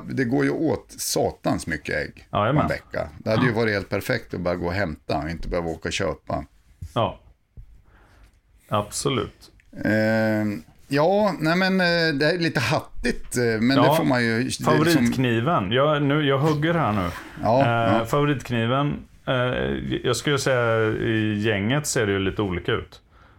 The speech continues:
Speaker 2: Eh,
Speaker 1: Ja.
Speaker 2: det är ju några swingblades, men det är ju ganska mycket annat också. Lite custom-grejer och liksom lite traditionellt fina och, ja, men lite olika sådär.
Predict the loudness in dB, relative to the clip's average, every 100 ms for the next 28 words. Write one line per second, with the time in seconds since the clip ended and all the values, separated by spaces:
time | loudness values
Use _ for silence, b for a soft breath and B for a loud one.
0 | b -4 -2 0 2 0 -2 -6 -2 0
1 | 2 2 0 0 0 0 -2 -2 -2 -2
2 | -2 -2 -4 -4 -2 0 2 2 0 -2
3 | 0 -2 -2 -2 0 0 -2 -4 -6 -4
4 | -2 -2 -2 -2 -2 -2 -4 -2 -2 -2
5 | -4 -8 _ -6 -2 0 0 0 0 0
6 | -2 -2 -6 B B B B B -6 -6
7 | -2 -2 -2 -2 -2 -2 -2 -4 -4 -2
8 | -2 -2 -4 -6 -10 -4 -2 -2 -2 0
9 | 0 0 -2 -2 -2 -2 0 -2 -2 -2
10 | -2 -2 -4 -2 -2